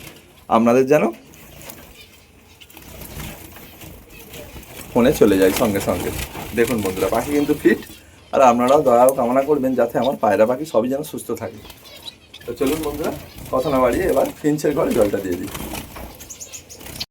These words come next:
তো বন্ধুরা,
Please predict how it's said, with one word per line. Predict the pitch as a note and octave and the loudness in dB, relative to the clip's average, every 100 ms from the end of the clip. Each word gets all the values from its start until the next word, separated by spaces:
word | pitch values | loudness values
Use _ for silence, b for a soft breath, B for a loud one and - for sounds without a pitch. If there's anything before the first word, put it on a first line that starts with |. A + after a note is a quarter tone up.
| _ - - - - - - - - - - - - - - - - - - - | _ -14 -12 -8 -8 -6 -8 -8 -6 -6 -6 -8 -10 -10 -8 -8 -6 -6 -6 2
তো | F3 | 4
বন্ধুরা, | B2+ C#3+ D#3 | 6 6 4